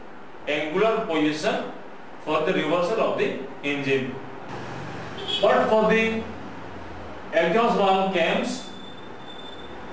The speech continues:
what we saw is that exhaust valve opening is at hundred ten degrees and closing at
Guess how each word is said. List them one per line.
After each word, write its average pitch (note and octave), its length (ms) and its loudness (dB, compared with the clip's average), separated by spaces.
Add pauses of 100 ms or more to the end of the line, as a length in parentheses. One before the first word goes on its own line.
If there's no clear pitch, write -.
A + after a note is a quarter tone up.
(1200)
what F#3 240 6
we A3 140 4
saw G#3+ 300 6
is G3+ 140 6
that C#4 300 2 (220)
exhaust F#3+ 320 2
valve G#3 260 6
opening G#3 280 2
is G#3+ 200 4
at - 320 2 (680)
hundred F3+ 400 4
ten G3+ 260 4
degrees F3+ 460 4 (3500)
and - 340 2
closing E3 400 2
at - 300 2